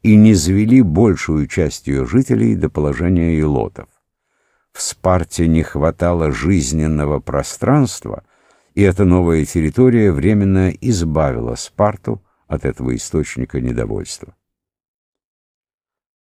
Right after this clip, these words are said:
Земельные участки простых спартанцев представляли собой наделы общинной земли, предоставляемые им государством.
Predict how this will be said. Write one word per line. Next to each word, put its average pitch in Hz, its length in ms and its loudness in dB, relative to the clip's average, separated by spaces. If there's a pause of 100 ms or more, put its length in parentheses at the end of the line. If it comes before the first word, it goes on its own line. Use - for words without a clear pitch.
(140)
Земельные 120 600 4
участки 73 560 -2
простых 71 500 -6
спартанцев 98 840 -6
представляли 95 640 0
собой 69 360 -2
наделы 67 540 -2
общинной 65 560 -4
земли, 123 500 -4
предоставляемые 73 960 -4
им 76 160 -4
государством. 57 920 -10